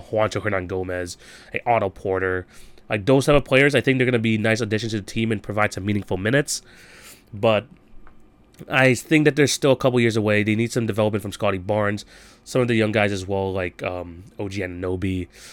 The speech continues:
um, Precious Achiuwa. Hopefully they can continue to grow. Maybe they can take that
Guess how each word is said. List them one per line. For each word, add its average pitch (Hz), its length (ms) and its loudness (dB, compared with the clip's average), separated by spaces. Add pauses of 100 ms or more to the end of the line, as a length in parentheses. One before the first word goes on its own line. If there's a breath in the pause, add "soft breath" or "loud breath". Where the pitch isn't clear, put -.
(280 loud breath)
um, 87 600 -8 (140)
Precious 110 300 -2
Achiuwa. 107 480 -2 (120)
Hopefully 127 280 -2
they 113 80 4
can 113 120 -4
continue 113 260 -2
to 107 60 -2
grow. 101 260 -2
Maybe 110 260 0
they 117 160 2
can 110 140 -2
take 113 160 -4
that 110 160 0